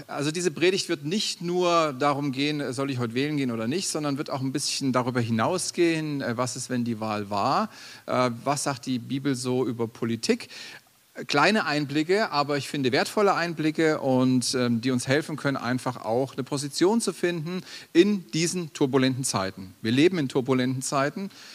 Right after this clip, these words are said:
und ich glaube, viele von euch sind auch ein bisschen innerlich in Aufregung, wie wird die Wahl ausgehen? Äh, diese Predigt wird dich entspannen lassen, egal wie sie ausgeht, okay? Weil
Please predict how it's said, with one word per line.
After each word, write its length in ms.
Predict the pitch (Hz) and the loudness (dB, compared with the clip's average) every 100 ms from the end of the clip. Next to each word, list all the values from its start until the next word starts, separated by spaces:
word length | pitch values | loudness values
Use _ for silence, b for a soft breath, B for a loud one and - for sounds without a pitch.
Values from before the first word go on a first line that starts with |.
| B - | B -2
und 160 | 127 | 2
ich 100 | 127 | 2
glaube, 280 | 131 135 131 | 4 2 2
viele 260 | - 156 151 | 0 0 0
von 160 | 147 | 0
euch 240 | 113 135 - | 2 2 2
sind 220 | 147 139 | 0 2
auch 200 | 135 127 | 2 2
ein 120 | 123 | 0
bisschen 300 | 139 - 135 | 0 -2 0
innerlich 380 | 143 135 127 - | 0 2 0 -2
in 120 | 127 | -2
Aufregung, 840 | 98 143 151 - 139 135 147 139 - | 0 -2 -2 0 2 4 2 0 -4
wie 300 | 139 139 156 | -2 0 2
wird 140 | 143 123 | 0 0
die 160 | 110 | 0
Wahl 240 | 120 185 156 | 4 4 2
ausgehen? 640 | 117 120 - 123 147 175 B B B - | 0 -2 2 2 2 -2 B B B 0
Äh, 140 | 120 | 2
diese 340 | 151 208 202 | 2 4 4
Predigt 640 | - 131 156 160 160 - - - | 2 4 4 6 2 0 -8 0
wird 240 | 135 135 | 0 2
dich 300 | 135 123 - - _ _ - | 2 0 -6 -14 _ _ -8
entspannen 560 | 110 - - 104 104 | -6 -4 -2 0 0
lassen, 340 | 90 85 80 - _ _ _ - | -2 -6 -10 -16 _ _ _ -2
egal 460 | 113 107 107 110 | 2 6 6 4
wie 80 | 95 | 2
sie 140 | 95 78 | 0 0
ausgeht, 440 | 82 - - - | -2 -4 -8 -6
okay? 360 | 101 127 165 233 B B B B | -2 4 4 2 B B B B
Weil 360 | 113 113 123 | 6 8 8